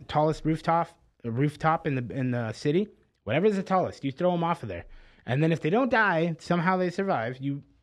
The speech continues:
stone them to death. Go on YouTube, or not even YouTube, I'm sorry, not YouTube.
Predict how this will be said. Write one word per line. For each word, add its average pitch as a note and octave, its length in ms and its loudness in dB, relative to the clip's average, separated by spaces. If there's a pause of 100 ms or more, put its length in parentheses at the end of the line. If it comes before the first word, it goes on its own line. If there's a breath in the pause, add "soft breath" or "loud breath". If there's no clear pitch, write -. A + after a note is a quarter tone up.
(120)
stone F3+ 320 0
them C3+ 100 0
to A2+ 60 -4
death. F#2 260 -10 (680 soft breath)
Go A3+ 240 6
on G#3 340 4
YouTube, C#3 680 2
or D3+ 80 0
not G#3+ 180 4
even G#3+ 120 4
YouTube, C3+ 320 0
I'm C3 120 0
sorry, G2 240 -4
not B2+ 160 -2
YouTube. G#2+ 280 -4